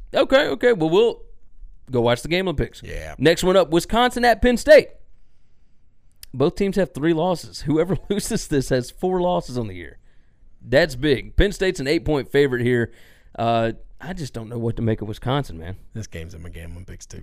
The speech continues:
Speaker 1: All right. Texas at Texas Tech. Texas is
Speaker 2: I
Speaker 1: currently
Speaker 2: wanted to bet this one.
Speaker 1: Texas is a two-point favorite at Texas Tech. Alan Bowman,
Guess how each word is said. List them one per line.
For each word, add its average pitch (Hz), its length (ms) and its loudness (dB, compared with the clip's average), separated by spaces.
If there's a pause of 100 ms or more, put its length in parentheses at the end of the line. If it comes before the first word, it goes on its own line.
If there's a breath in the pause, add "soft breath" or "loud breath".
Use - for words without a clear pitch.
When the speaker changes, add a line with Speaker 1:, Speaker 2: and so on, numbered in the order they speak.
(140)
Speaker 1:
All 160 140 2
right. 220 560 -4 (180)
Texas 233 520 -2
at 202 260 -6
Texas 208 460 0
Tech. - 460 0 (440)
Texas 185 440 -2
is 139 200 -6
Speaker 2:
I - 40 -16
Speaker 1:
currently 214 320 6
Speaker 2:
wanted 160 260 8
to 123 60 -14
bet 123 300 -4
this 131 240 -6
one. 85 300 -16
Speaker 1:
Texas 156 380 0
is 170 140 0
a 165 100 2
two-point 190 720 -4
favorite 135 500 -2
at 139 240 -4
Texas 147 380 0
Tech. 147 320 0 (340)
Alan 185 360 0
Bowman, 196 460 4